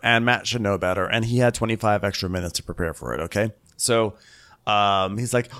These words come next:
"Oh, this one time I was in my twenties, I had the worst breakfast service of my life. I cracked about forty yolks as I was plating them, and I made a hollandaise sauce, and it broke three times. And it really sticks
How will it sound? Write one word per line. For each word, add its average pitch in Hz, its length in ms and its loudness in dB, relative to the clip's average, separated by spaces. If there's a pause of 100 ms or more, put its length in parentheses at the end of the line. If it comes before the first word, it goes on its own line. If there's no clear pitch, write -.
"Oh, 294 840 6
this 254 260 4
one 247 260 6
time 277 340 6
I 247 100 8
was 240 160 4
in 240 80 2
my 233 200 6
twenties, 247 520 4
I 240 80 8
had 233 200 6
the 233 60 -2
worst 233 480 -2
breakfast 254 420 2
service 240 320 -2
of 220 80 -2
my 214 140 2
life. 226 380 2 (240)
I 240 80 6
cracked 220 320 0
about 180 240 0
forty 185 360 2
yolks 180 520 2 (220)
as 202 180 6
I 170 60 8
was 151 160 4
plating 165 420 2
them, 226 200 2 (200)
and 214 120 6
I 202 80 8
made 196 160 4
a 190 80 4
hollandaise 185 600 4
sauce, 208 360 4
and 226 120 6
it 220 120 -2
broke 226 280 4
three 262 280 4
times. 220 540 4 (200)
And 185 100 6
it 180 40 6
really 185 320 2
sticks 165 340 0